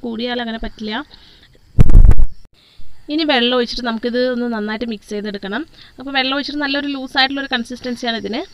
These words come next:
അധികം തിക്കും അല്ല, അധികം ലൂസും അല്ലാത്ത ടൈപ്പുള്ള ഒരു കൺസിസ്റ്റൻസിയാണ്.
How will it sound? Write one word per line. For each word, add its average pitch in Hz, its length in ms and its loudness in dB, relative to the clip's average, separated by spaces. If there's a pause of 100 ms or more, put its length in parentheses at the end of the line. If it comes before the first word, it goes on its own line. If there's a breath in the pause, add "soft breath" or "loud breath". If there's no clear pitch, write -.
(180)
അധികം 254 280 -12
തിക്കും 262 220 -12
അല്ല, 254 160 -8
അധികം 247 240 -8
ലൂസും 233 280 -12
അല്ലാത്ത 220 320 -12
ടൈപ്പുള്ള 214 440 -8 (320 loud breath)
ഒരു 262 160 -10
കൺസിസ്റ്റൻസിയാണ്. 226 760 -10